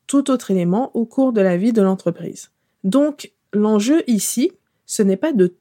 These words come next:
tout préparer de manière théorique et parfaite sur papier, de peaufiner ses plans vraiment à l'extrême, en essayant de prévoir l'imprévisible, mais simplement de poser les fondations, les bases qui vont définir l'entreprise pour la lancer en ayant un minimum,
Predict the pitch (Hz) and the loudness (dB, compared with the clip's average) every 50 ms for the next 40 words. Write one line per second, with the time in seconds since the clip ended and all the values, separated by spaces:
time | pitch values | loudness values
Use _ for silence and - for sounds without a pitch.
0 | _ _ - 294 302 311 311 - - 262 254 - 226 214 220 226 220 220 202 190 | _ _ -2 0 0 0 0 0 -2 -2 0 0 0 0 2 2 2 2 2 2
1 | 180 185 185 196 196 196 - 202 190 185 175 180 202 214 214 - - - - 196 | 2 2 2 0 0 0 2 2 2 2 2 2 2 0 0 -2 -8 -4 -2 0
2 | 185 196 - - 233 214 220 - 240 226 233 - - 190 185 - 170 170 - - | 0 0 0 -2 -2 -2 0 -2 -4 -4 -2 -4 -4 -4 -4 -4 -6 -6 -6 -4
3 | - 240 240 247 240 226 185 165 160 175 - _ - 220 202 - - 214 202 214 | -2 0 0 0 0 0 -2 -4 -8 -10 -10 _ -4 -4 -4 -2 0 0 2 2
4 | 202 - 190 175 - - 208 220 220 214 202 185 - 175 185 196 202 185 170 175 | 2 0 -2 -4 -4 -2 0 0 0 0 -2 -4 -6 -6 -4 -4 -4 -4 -4 -4
5 | 175 185 - - - - 285 285 294 285 269 - - _ _ _ - 269 277 269 | -4 -4 -4 -8 -4 0 2 2 2 0 -2 -4 -10 _ _ _ 0 2 2 4
6 | 269 269 262 - - 254 247 254 262 254 233 220 202 202 - - 226 208 196 202 | 2 0 0 0 0 0 2 2 2 4 4 4 4 2 2 2 2 2 2 2
7 | 190 180 170 165 165 170 196 208 233 233 - - 185 165 185 226 247 294 320 320 | 2 0 0 0 2 4 4 4 4 0 -2 -4 -4 0 0 2 4 4 4 4
8 | 311 330 339 - _ _ _ _ _ _ - 214 220 247 285 294 - - - - | 2 0 -2 -4 _ _ _ _ _ _ 0 2 4 4 4 2 -2 -6 -6 -4
9 | 233 214 202 220 202 196 202 220 240 262 262 - - 190 180 190 180 180 _ - | -4 -2 0 0 0 2 2 0 0 -2 -4 -6 -6 -4 -2 -2 -2 -2 _ 0
10 | 262 269 247 269 277 247 226 - - 202 190 175 170 165 - - 208 254 330 - | 0 2 2 2 0 0 -2 -2 -2 -2 0 0 0 -2 -2 0 0 -2 -2 -4
11 | _ _ _ _ _ - 180 170 165 160 180 185 233 277 302 277 233 - - _ | _ _ _ _ _ 0 0 2 2 2 2 2 4 4 2 2 0 -2 -8 _
12 | _ - - 208 196 196 208 202 214 202 - - 185 185 208 220 220 208 185 175 | _ -4 -2 0 2 2 2 2 2 0 0 0 0 2 2 0 0 0 -2 -2
13 | - - 160 - - - 226 269 277 - - _ _ _ - 254 262 269 262 233 | -2 -4 -4 -4 -2 -2 -2 -2 -2 -4 -10 _ _ _ -2 0 0 2 2 2
14 | 196 180 175 170 165 - 233 233 233 208 185 170 165 175 185 220 226 - - 180 | 2 2 0 0 -2 0 0 2 2 2 2 2 2 2 2 0 -2 -2 -4 -4
15 | 165 160 170 185 208 226 214 196 170 170 175 190 214 233 | -2 2 4 4 4 6 6 6 6 4 4 4 2 0